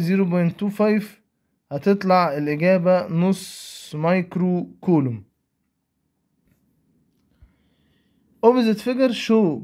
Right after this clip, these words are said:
part of electric circuit at moment of closing، الانتنستي كانت بتلاتة.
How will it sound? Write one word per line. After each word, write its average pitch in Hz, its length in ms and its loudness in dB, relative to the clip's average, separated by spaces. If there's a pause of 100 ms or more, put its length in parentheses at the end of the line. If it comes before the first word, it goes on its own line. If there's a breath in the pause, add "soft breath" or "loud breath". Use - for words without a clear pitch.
part 208 260 2
of 160 140 -6
electric 180 360 -6
circuit 220 420 -6 (680)
at 160 120 -4
moment 202 400 4
of 151 120 -12
closing، 220 600 -2
الانتنستي 175 680 -2
كانت 180 300 -2
بتلاتة. 156 480 -2